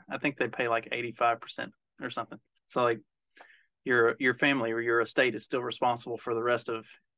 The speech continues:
your suicide. Like, how fucked up is that? <laughs> That you have to, that your universal health care won't even pay a hundred percent of your debt. How fucked up is that?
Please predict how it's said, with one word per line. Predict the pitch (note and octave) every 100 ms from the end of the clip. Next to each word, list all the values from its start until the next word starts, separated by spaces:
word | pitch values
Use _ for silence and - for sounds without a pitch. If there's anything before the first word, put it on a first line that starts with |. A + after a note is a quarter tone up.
| _ _ _ _
your | - A#2
suicide. | - A#2 - G#2 G2+ _ _ _ _ _ _ _ _ _ _ _ _ _ _ _ _ _ _ _ _ _ _ _ -
Like, | B2
how | E3
fucked | G#3 A#3+ G#3+ F3
up | E3+
is | B2
that? | C#3 A#2 -
<laughs> | _ - _ _ _ -
That | - -
you | D#3
have | E3 C#3+
to, | - B2+ - - - - - _ _ _ _ _ _ _ _ _ _ _ _ _ _ -
that | C3+
your | C#3+
universal | C3+ D3+ D3+ D#3+ D#3 A#2+
health | C#3 C#3
care | - A2+ - _ _ _ _ _ _ -
won't | C3 D3
even | C#3+ C3+
pay | C#3+ C3
a |
hundred | A#2 C#3 B2+
percent | B2 C3+
of | A#2
your | A#2
debt. | G#2+ A2+ - _ _ _ _ _ _ _ _ _ _ _ - _ -
How | E3+ -
fucked | F3 D3+
up | D#3+ D3+
is | B2
that? | B2+ B2+